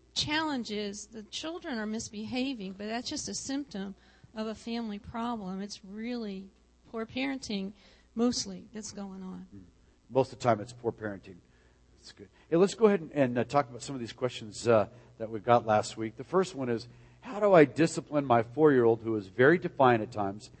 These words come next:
Speaker 2: but the rest of the time very loving?" Let's talk about that.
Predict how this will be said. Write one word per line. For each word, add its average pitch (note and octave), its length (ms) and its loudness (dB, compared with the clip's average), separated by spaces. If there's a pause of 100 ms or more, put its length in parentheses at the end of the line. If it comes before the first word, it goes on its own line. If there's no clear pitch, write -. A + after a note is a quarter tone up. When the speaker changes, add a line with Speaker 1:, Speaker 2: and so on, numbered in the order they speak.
(220)
Speaker 2:
but B2 140 2
the A#2 80 2
rest C3+ 400 8
of C#3 100 2
the A2+ 80 -2
time G2+ 460 -2 (520)
very A2 300 8
loving?" G#2 400 2
Let's C#3 160 -14
talk - 300 -2
about F2+ 320 -16
that. - 160 -20